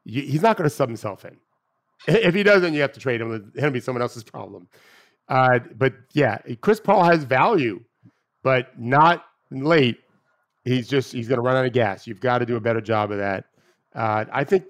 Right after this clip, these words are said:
I think in, when I'm an old, old man, I'm just an old man now, when I'm really old man, twenty years from now,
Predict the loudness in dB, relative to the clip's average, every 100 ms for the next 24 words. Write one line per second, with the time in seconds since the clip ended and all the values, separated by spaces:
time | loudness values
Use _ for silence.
0 | -8 -4 -2 -4 -6 -8 -8 -6 -6 -4
1 | 0 0 2 0 0 0 0 -2 -2 0
2 | 0 0 0 -2 -4 -4 0 0 0 -2
3 | -4 -6 _ _ _ -6 -4 -2 -4 -6
4 | -2 0 -2